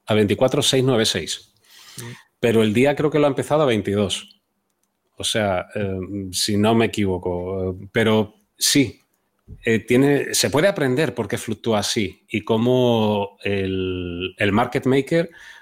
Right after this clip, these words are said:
Speaker 1: va atacando a las zonas de liquidez para matar a los que están apalancados en largo o en corto.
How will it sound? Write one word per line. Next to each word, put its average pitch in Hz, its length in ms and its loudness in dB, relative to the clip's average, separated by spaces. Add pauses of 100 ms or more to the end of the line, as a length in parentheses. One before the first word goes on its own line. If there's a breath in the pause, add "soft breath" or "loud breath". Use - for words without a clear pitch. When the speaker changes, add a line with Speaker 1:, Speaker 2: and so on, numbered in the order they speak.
(120)
Speaker 1:
va 113 800 0
atacando 120 480 0
a 117 40 2
las 95 120 -2
zonas 131 240 0
de 135 80 0
liquidez 123 560 0 (680 soft breath)
para 104 440 2
matar 98 640 -2
a 107 80 0
los 98 160 -2
que - 120 -10
están 127 300 -2
apalancados 120 640 -2
en 92 180 -4
largo 160 280 0
o 113 140 -4
en 90 80 -6
corto. - 420 -6